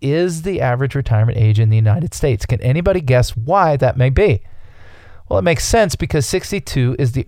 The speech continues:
earliest, earliest age you can start collecting your own Social Security retirement benefits. But you've got to be careful about this.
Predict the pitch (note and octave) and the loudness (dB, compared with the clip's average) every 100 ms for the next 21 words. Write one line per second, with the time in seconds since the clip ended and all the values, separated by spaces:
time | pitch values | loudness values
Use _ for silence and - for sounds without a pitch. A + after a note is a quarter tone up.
0 | - F3+ B3 A3 D3 A#2+ A2+ - G#3+ B3 | -2 0 2 2 4 2 0 0 2 2
1 | C#3+ - A2+ A#2+ B2+ C3 D3 - A#2 G2+ | 2 2 0 0 -2 -4 -4 -2 0 0
2 | - C#3+ G#2+ - A#2+ B2+ A2 A2 G2+ G#2 | 0 0 0 0 -2 -2 0 0 0 -2
3 | F#2 A2 - - A2+ A2 B2+ C3+ - - | -2 -4 -6 -4 0 2 0 -2 -8 -10
4 | - A3+ C4 C4 D3+ C3+ A2+ - - - | -2 0 2 0 2 2 2 0 -6 -10
5 | _ - - - - - - - - C#3+ | _ -20 -20 -20 -20 -20 -20 -10 -6 -4
6 | - D#3 C#3+ B2+ C3 D3 F3 - D#3+ D#3+ | -4 -6 -2 -2 0 -2 -2 0 0 2
7 | D#3+ B2 A2+ - G#2 - - | 2 4 2 2 0 -2 -10